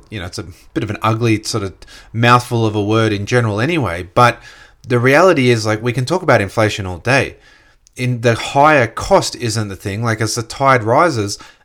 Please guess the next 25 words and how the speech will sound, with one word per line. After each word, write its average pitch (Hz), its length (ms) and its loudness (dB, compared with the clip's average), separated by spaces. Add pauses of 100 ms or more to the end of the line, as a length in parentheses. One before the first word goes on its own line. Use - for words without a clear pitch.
(120)
as 131 280 2
long 139 280 0
as 147 220 -4
the 123 100 0
ships 113 400 -4
go 104 260 -2
up - 180 -6
with 95 120 -8
it 95 100 -6
as 95 140 -8
well. 131 320 2 (380)
As 107 200 -2
the 117 100 -2
tide 143 340 2
rises, 117 460 2
as 98 180 -6
long 131 160 -4
as 143 100 -4
all 135 140 -2
the 123 100 0
boats 113 520 -4 (260)
rise, 104 400 0
and, 92 240 -8
you 95 140 -14
know, 101 160 -6